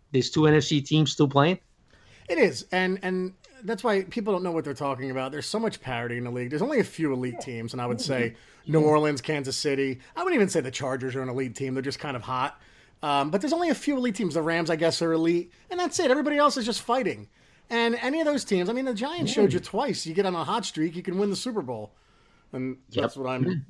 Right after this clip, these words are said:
Speaker 2: deathly afraid of with, uh, you know, the feathered helmet unit.
Speaker 1: Mm.
Speaker 2: And I
Speaker 1: Well,
Speaker 2: don't think
Speaker 1: we'll
Speaker 2: they're that good. I mean, I just, I, their
Speaker 1: we'll see
Speaker 2: secondary's
Speaker 1: Sunday,
Speaker 2: terrible,
Speaker 1: man.
Speaker 2: but, uh, is what it is. So
Speaker 1: This is the game that I actually wanted to see last year, Jerry.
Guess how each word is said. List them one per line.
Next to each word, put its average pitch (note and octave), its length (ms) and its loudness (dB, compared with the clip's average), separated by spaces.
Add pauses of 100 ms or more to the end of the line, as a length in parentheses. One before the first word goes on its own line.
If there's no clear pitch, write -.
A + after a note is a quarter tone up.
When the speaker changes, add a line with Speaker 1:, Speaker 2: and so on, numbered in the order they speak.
Speaker 2:
deathly D3 380 -2
afraid A#2+ 360 -6
of A#2+ 260 -10 (140)
with, G#2+ 220 -12 (100)
uh, G#2 280 -10 (340)
you A#2+ 100 -10
know, G2 240 -12 (140)
the G#2+ 100 -14
feathered A#2+ 320 -8
helmet B2 320 -8
unit. G2+ 340 -14 (540)
Speaker 1:
Mm. G#2 400 4 (540)
Speaker 2:
And D#3+ 100 0
I F3 60 2
Speaker 1:
Well, G3 100 8
Speaker 2:
don't F#3+ 80 4
think G3+ 160 4
Speaker 1:
we'll G#3 140 4
Speaker 2:
they're G#3+ 160 4
that F3+ 60 -4
good. F#3 380 4
I C3 120 -4
mean, D3+ 160 -2
I D3+ 160 0
just, D#3 360 -6
I, D3+ 160 -4
their D3+ 100 -4
Speaker 1:
we'll D3 120 -2
see - 160 0
Speaker 2:
secondary's - 360 6
Speaker 1:
Sunday, D3 220 10
Speaker 2:
terrible, G#2+ 240 6
Speaker 1:
man. G2+ 140 4
Speaker 2:
but, D3+ 200 -4 (640)
uh, D3+ 280 -6
is E3+ 160 -8
what F3+ 120 -4
it F3+ 100 -4
is. C#3 300 -8 (280)
So - 280 -8
Speaker 1:
This C#3 180 10
is E3 80 12
the E3 80 12
game D#3+ 300 8
that C#3 260 8
I C#3 120 8
actually C3 280 6
wanted A#2+ 220 8
to A2 80 2
see A2 220 0
last C#3 380 8
year, F#2+ 200 4
Jerry. F#2+ 440 0